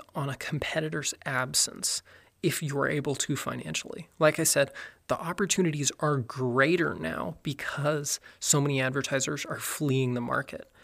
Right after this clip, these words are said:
Although some of the challenges, mostly financial challenges, are greater too. Uh,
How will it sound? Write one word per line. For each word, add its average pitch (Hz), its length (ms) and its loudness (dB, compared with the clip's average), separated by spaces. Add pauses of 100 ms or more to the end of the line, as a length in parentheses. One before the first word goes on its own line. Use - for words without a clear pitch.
(480)
Although 175 420 6
some 170 240 6
of 151 80 2
the 147 80 2
challenges, 143 720 2
mostly 156 400 0
financial - 520 -4
challenges, - 600 -4
are 143 140 6
greater 131 480 -4
too. - 400 -2 (580)
Uh, 131 180 2